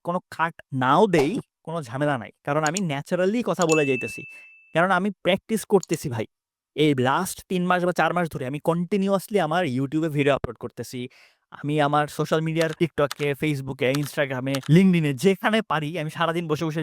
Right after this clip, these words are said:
just ভিডিও আপলোড করি। এটা কিন্তু একটা স্কিল, যত বেশি প্র্যাকটিস করবেন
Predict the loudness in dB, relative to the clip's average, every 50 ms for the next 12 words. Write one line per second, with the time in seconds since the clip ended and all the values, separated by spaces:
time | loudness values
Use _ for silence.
0 | -2 -2 -4 -4 -8 -10 -4 0 0 0 0 -2 -10 -16 -12 -14 -12 -10 -10 -8
1 | -2 0 2 2 2 0 -2 0 0 0 0 0 -4 -4 -4 -6 -10 -10 -4 0
2 | 0 0 0 -2 -8 _ _ _ -6 -6 0 0 0 0 2 0 -2 0 0 0
3 | 0 0 -4 -10 -8 -4 -2 -2 0 0 0 -2